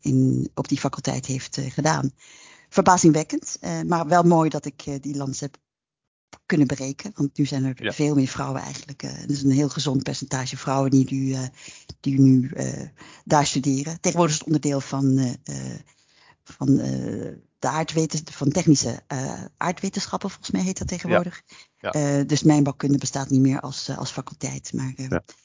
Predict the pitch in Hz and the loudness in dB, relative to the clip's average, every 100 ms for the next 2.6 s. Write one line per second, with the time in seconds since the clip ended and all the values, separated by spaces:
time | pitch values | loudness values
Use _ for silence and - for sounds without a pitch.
0 | _ 165 196 202 175 160 151 147 143 139 | _ 4 8 8 6 2 4 4 2 0
1 | 135 139 131 - 143 131 139 - 131 131 | -2 -2 -4 0 0 0 -6 -8 -8 -8
2 | - 135 - 127 - - | -8 -10 -10 -16 -20 -20